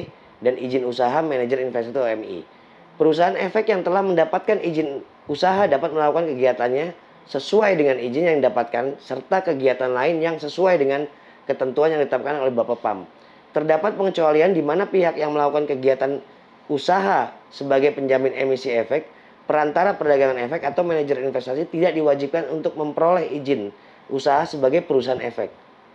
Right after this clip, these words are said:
yakni apabila perusahaan tersebut hanya melakukan kegiatan atas efek yang bersifat utang yang jatuh temponya tidaklah melebihi dari satu tahun. Sertifikat deposito,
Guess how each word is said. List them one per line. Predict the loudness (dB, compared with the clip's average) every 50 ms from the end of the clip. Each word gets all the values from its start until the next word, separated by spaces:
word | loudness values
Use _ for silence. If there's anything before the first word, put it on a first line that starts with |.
| -20 -20 -20 -20 -20 -20 -20 -20 _ _ -20 -6 -2 0
yakni | 0 0 0 -2 -2 -2 -2 -4 -6 -10 -18 -20 -20 -20 -20 -6 -4
apabila | -2 0 0 0 0 2 2 2 2 2 0
perusahaan | -2 -2 0 0 0 0 0
tersebut | -2 -4 -4 -4 -2 -2 -2 -2 -4 -4 -4
hanya | -2 -2 0 0 0
melakukan | 0 0 0 0 0 -2 -2 0
kegiatan | -2 -2 0 2 2 2 4 2 2 -2 -2 -4 -6
atas | -8 -6 -6 -6 -6 -6 -8 -10
efek | -6 -6 -6 -6 -4 -4
yang | -4 -2 -2
bersifat | -2 -4 -4 -8 -8 -6 -6 -6 -6 -8
utang | -10 -6 -4 -4 -2 -2 -4 -6 -10 -14 -20 -20 -20 -20 -14 -4 0
yang | 2 2 4 4 4
jatuh | 2 2 2 0 2
temponya | 2 0 0 0 0 0 0 0 -2
tidaklah | -2 -2 0 0 2 2 2 0
melebihi | 0 0 -2 -2 -2 -2 -4 -2
dari | 2 2 2 2 2 -2 -4 -8 -16 -20 -20
satu | -12 -10 -8 -8 -8 -6 -6
tahun. | -6 -6 -4 -6 -8 -8 -10 -16 -20 -20 -20 -20 -20 -20 -6
Sertifikat | -4 -4 -2 0 -2 -2 0 0 -2 0 0
deposito, | 0 -2 -2 -2 -4 -4 -6 -6 -4 0 0 0 0 -2